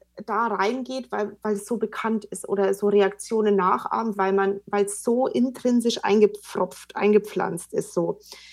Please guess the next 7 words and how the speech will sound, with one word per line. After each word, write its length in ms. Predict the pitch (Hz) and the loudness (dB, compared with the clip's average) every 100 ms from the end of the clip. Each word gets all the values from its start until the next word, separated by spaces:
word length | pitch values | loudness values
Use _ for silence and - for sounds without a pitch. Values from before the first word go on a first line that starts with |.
| - _ _ | -20 _ _
Aber, 500 | - 190 208 262 254 | -2 0 2 2 0
ähm, 400 | - 220 214 208 - _ _ _ _ _ _ _ _ _ | 0 2 2 0 -4 _ _ _ _ _ _ _ _ _
genau, 260 | 220 196 165 | -4 -2 -2
ich 200 | 208 - | -6 -4
glaube 300 | 196 202 220 | 0 2 2
jetzt, 480 | 208 196 - - - | 2 2 -2 -18 -4
ähm, 720 | 208 196 185 185 196 202 | 0 0 -2 -4 -6 -8